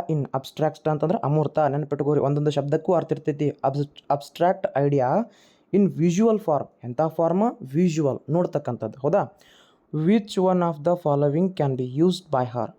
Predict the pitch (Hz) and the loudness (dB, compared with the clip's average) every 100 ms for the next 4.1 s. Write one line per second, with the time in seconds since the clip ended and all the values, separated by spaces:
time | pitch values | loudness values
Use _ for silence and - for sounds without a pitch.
0 | - 139 165 139 147 180 143 127 127 127 | -10 -4 -2 -2 0 0 0 -4 -8 -10
1 | - 160 151 147 113 - _ _ _ _ | -2 0 2 0 0 -6 _ _ _ _
2 | 143 139 165 165 160 196 240 - 131 135 | -6 0 2 2 2 0 0 -4 -6 -4
3 | 117 - 196 - _ _ 147 190 175 214 | -4 -2 -2 -2 _ _ 0 0 4 2
4 | 220 | 2